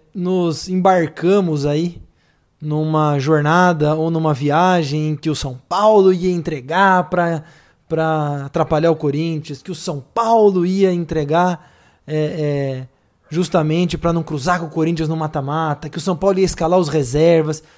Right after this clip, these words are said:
E a gente caiu nessa de novo. A gente, verdade é que nós acreditamos, fomos mais uma vez ingênuos com a forma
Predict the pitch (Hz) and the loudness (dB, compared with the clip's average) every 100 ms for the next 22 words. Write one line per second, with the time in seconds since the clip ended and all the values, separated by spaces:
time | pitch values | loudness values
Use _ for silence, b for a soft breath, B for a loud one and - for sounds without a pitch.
0 | b b - 403 339 311 302 302 269 254 | b b -10 -4 -2 -2 -4 -6 -4 -2
1 | 208 220 220 185 156 180 147 127 123 135 | -2 -2 -4 -4 -2 -2 -4 -8 -8 -4
2 | 165 185 190 175 156 139 b b b b | -4 -4 -2 0 0 -4 b b b b
3 | - 151 151 165 180 180 190 - 185 175 | -4 0 2 4 4 2 -2 -2 -6 -4
4 | 151 135 _ _ _ _ _ 156 175 180 | -4 -8 _ _ _ _ _ -2 0 0
5 | 180 180 170 151 175 185 190 214 220 202 | 2 0 0 0 0 0 0 0 2 2
6 | 226 247 240 214 208 226 240 214 151 165 | 2 2 0 0 0 0 -2 -4 -2 0
7 | 190 202 175 143 - - _ _ _ _ | 2 2 0 -4 -10 -20 _ _ _ _
8 | _ _ - 165 160 - 156 156 170 160 | _ _ -6 -2 -2 -2 -2 0 0 -4
9 | 139 | -6